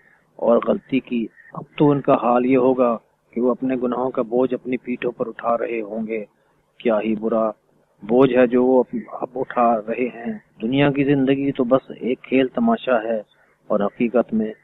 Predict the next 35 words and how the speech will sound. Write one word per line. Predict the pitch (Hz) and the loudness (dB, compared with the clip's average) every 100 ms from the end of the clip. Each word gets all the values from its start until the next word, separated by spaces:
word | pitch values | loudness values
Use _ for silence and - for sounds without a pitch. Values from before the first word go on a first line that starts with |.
| _ | _
आखिरत | - 113 - 123 | -2 -2 -2 -4
का | - 107 | -4 -6
घर | 101 117 | -4 -6
तो | - 110 101 _ _ _ - | -4 -6 -6 _ _ _ -6
उनके | 120 120 120 | -6 -2 0
लिए | 113 113 110 - - | 0 0 0 -4 -6
जो | 110 | -2
नुकसानात | 220 208 226 113 107 240 | -2 -2 0 2 2 0
से | - 117 | 0 -4
बचना | 98 107 - 110 | -4 -6 -4 -6
चाहते | - 110 - | -2 -4 -4
हैं, | 107 107 - _ _ _ _ | -12 -12 -18 _ _ _ _
कहीं | 226 220 | -2 0
बेहतर | 226 226 - 214 | 0 2 2 0
है। | - _ _ _ _ _ _ - | -6 _ _ _ _ _ _ -14
तो | |
क्या | 92 - 104 | -8 0 -2
तुम | - 120 | 0 -4
कभी | 117 120 131 131 | 0 0 2 0
अकल | 110 139 | 2 0
से | 131 143 | 0 -4
काम | - 131 135 | 0 0 0
ही | 127 143 | 0 0
ना | 143 | 0
लोगे? | 139 139 139 147 135 _ _ _ _ _ _ _ _ - | 0 -2 2 0 0 _ _ _ _ _ _ _ _ -4
मालूम | 110 123 127 | -2 0 0
हुआ | 123 117 | -2 -4
कि | 110 110 104 - _ _ _ _ _ _ | -4 -8 -10 -20 _ _ _ _ _ _
फिक्र | 120 - 131 127 117 - _ | -6 2 4 4 2 -10 _
आखिरत | 113 113 127 117 _ | -6 0 0 0 _
कमाल | - 113 117 120 123 113 | -2 0 2 2 0 -2
अकल | - 127 120 | -8 -4 -2
का | 113 | -2
नतीजा | 107 98 104 98 | -2 -2 -4 -6
है। | 87 | -8